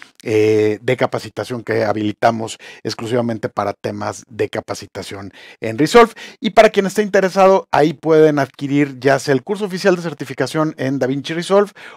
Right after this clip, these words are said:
o el curso oficial avanzado en corrección de color, eh, en DaVinci Resolve. Cualquiera de los dos están disponibles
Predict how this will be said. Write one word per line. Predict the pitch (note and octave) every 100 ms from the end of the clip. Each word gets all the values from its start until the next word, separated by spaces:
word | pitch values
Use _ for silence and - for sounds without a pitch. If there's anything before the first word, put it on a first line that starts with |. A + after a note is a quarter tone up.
| -
o | D3+
el | D3+
curso | G3 F3+
oficial | E3+ F3 F3+ E3
avanzado | D3+ C#3 C3 D3+ D3 D3+ D3 - -
en | - C3+
corrección | C#3 C#3 B2 - - B2 B2+
de | A#2+
color, | - A2 A2 A2+ A2 - - -
eh, | G#2+ G#2+ G#2 G#2 G2 _ _ _ -
en | A#2+ A#2+ A2+
DaVinci | A2 G#2 - G2+
Resolve. | F#2+ F#2+ E2+ -
Cualquiera | A2+ - B2+ B2
de |
los | A2 G#2 G#2
dos | G#2+ - - - -
están | - - A2+
disponibles | A2 - A#2+ D3 D#3